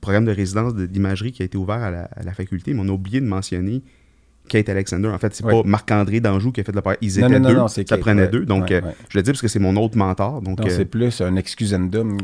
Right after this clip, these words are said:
Speaker 1: Ouais.
Speaker 2: C'est un corrigendum, mais non, Kate, euh, qui est une
Speaker 1: Oui.
Speaker 2: de nos amies proches, de toute façon. Fait que
Speaker 1: Exactement.
Speaker 2: c'est pas
Speaker 1: Radiologiste au centre D M B,
Speaker 2: par mission.
Speaker 1: donc,
Speaker 2: Non,
Speaker 1: euh,
Speaker 2: mais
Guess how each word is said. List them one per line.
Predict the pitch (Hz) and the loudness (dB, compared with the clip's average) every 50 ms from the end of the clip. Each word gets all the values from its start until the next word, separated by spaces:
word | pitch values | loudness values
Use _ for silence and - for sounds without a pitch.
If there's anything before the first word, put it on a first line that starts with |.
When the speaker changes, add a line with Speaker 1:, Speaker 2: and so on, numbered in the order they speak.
| - | 2
Speaker 1:
Ouais. | 117 113 113 113 | 4 6 6 6
Speaker 2:
C'est | 127 127 127 | 6 6 6
un | 117 | 4
corrigendum, | 107 - 120 107 107 104 104 95 98 113 135 127 | 4 0 -2 -2 0 0 0 0 0 0 0 0
mais | 113 110 | 2 2
non, | 113 127 123 | 2 2 0
Kate, | 113 - 117 120 - - | 0 -2 -2 -4 -2 -2
euh, | 107 98 | -4 -4
qui | 92 - 95 | -2 -2 -4
est | 87 - | -2 0
une | 101 | 4
Speaker 1:
Oui. | 101 123 131 | 4 6 6
Speaker 2:
de | 98 | 4
nos | 98 95 | 2 2
amies | 95 95 98 92 | 2 2 0 -2
proches, | - - 92 95 107 92 | -2 -4 -4 -4 -4 -4
de | 92 | -8
toute | 90 - - | -12 -6 2
façon. | - | 2
Fait | 113 | 2
que | 98 - 104 | 4 6 4
Speaker 1:
Exactement. | 101 98 92 110 107 107 | 2 4 4 2 2 2
Speaker 2:
c'est | 98 - | 2 2
pas | - 117 | 4 4
Speaker 1:
Radiologiste | 113 107 107 110 104 104 98 107 123 - | 6 6 6 6 6 6 4 2 0 0
au | 120 101 | -2 -2
centre | 92 - 104 101 | 0 0 2 2
D | 101 | 4
M | 95 95 | 4 4
B, | 95 | 6
Speaker 2:
par | 92 - | 6 4
mission. | 107 - 107 101 | 4 4 4 4
Speaker 1:
donc, | 101 143 | 4 6
Speaker 2:
Non, | 160 180 | 4 4
Speaker 1:
euh, | 180 | 4
Speaker 2:
mais | 151 | 2